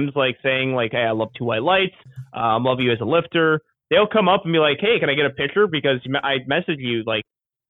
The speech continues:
last year about this and you responded." And they give you that. Like, but no one is like, "Hey, remember that time in the D Ms where I called you, um, an Italian spaghetti eating fuck?" And I hope you, this hasn't happened, by the way. I'm just,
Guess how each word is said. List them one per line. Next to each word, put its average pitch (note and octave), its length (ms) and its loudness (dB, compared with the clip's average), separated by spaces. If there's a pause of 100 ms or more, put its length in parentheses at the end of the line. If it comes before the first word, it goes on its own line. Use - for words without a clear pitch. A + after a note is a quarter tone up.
(480)
last C#3 300 -2
year A#2+ 440 0 (380)
about C3 460 0 (180)
this C3 240 0
and C3 100 -4
you A#2+ 120 -4
responded." C3 540 -2 (500)
And D3 180 0
they D3+ 120 0
give E3 180 -2
you D3 160 -2
that. D3 320 0 (100)
Like, C#3+ 260 -4
but D#3+ 160 -2
no E3+ 220 4
one G3 180 6
is D3+ 120 2
like, D3+ 140 0 (240)
"Hey, F#3+ 80 -2
remember G#3+ 260 4
that B3+ 180 4
time F#3 380 2
in D#3+ 100 0
the D3 60 -2
D C#3+ 280 -2
Ms D#3+ 200 -2
where D3 120 0
I C#3 60 2
called D3 300 0
you, C#3+ 320 0
um, A#2+ 580 0
an B2 140 -2
Italian C3+ 640 -2 (100)
spaghetti B2+ 300 -4
eating B2 240 -2 (120)
fuck?" B2+ 200 -2 (480)
And B2 840 -2 (140)
I A#2+ 720 -2 (200)
hope B2+ 360 -2
you, A#2 460 -2
this E3 160 2
hasn't D3+ 240 0
happened, A2+ 260 -4
by A2+ 140 -2
the G#2+ 80 -2
way. A2 120 0
I'm A2+ 140 -2
just, A#2 160 -6